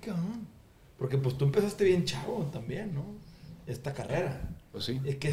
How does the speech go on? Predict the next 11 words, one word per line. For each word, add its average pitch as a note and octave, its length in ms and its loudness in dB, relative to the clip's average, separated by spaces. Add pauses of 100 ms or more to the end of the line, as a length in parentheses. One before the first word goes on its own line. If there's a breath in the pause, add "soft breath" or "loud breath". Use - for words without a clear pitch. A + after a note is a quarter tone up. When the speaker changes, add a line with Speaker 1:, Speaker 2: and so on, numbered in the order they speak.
(120)
Speaker 1:
qué, - 180 -4
qué D#3+ 140 2
sientes F3+ 400 8
tú F3+ 140 6
al F3 100 10
ver E3 420 4
este E3 280 0
traspaso C#3 640 2
de D#3+ 60 4
generaciones, C3+ 800 4
no? - 80 -10